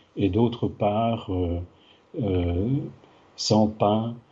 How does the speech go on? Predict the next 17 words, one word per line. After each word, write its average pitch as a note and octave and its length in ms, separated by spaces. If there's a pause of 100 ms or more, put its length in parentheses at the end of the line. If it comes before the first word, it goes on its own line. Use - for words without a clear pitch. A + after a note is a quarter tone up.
(260)
euh, G2 140
qui F#2+ 600
sont F#2 180
multipliés G2+ 760
pour, F2+ 400
euh, E2 300 (240)
nourrir G2 420
plus G2 200
de F#2 60
cinq F#2+ 200
mille G2 160
personnes. - 600 (800)
Nous F2+ 280
écoutons F#2+ 520
ce - 180
récit G2 640
donc F2+ 340